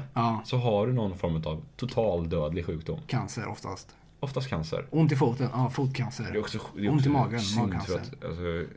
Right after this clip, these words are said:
Speaker 2: ingången till cancer verkar ju vara att ha ont i huvudet.
Speaker 1: Ja.
Speaker 2: Så det är ju kört,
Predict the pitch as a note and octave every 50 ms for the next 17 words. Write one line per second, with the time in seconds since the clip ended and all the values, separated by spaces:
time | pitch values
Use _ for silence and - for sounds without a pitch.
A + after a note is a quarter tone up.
0 | - - - _ _ - - - B2 C3 - - F#2+ F2+ F#2 F2 F2+ F2+ G2 G#2+
1 | A2+ G#2+ - F2+ E2 - E2 D#2+ D#2+ E2 F2 F2 E2 D#2+ - E2+ E2+ F2+ F2+ E2
2 | D#2+ D#2+ D#2+ D#2+ - D#2+ D#2+ D#2 D#2 - G2+ - - - - - _ _ - -
3 | G2+ F2+ F#2+ F2+ F2 F2 E2+ - - G#2+ B2